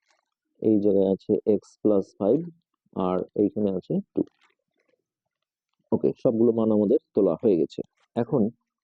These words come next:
আহ, অঙ্কে যেটা বলা হয়েছে যে, আহ, বি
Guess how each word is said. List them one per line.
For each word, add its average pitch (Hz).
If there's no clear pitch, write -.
আহ, 104
অঙ্কে 131
যেটা 117
বলা 98
হয়েছে 104
যে, 101
আহ, 101
বি 131